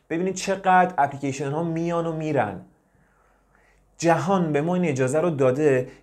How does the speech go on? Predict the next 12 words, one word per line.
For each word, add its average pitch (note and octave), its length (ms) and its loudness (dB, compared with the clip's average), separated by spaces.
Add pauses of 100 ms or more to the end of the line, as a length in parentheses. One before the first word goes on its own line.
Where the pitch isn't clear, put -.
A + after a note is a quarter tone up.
که D3 120 -8
ما D#3+ 120 -2
بتونیم F3 320 -2
از B2 200 -2
ویژگی B2+ 460 -2
تنوع B2+ 720 -2
استفاده C3+ 640 -2
بکنیم A2+ 480 -4 (300)
و - 60 -2
تو E3+ 120 -4
زندگیمون D3 640 0
بیاریمش. A#2 880 -2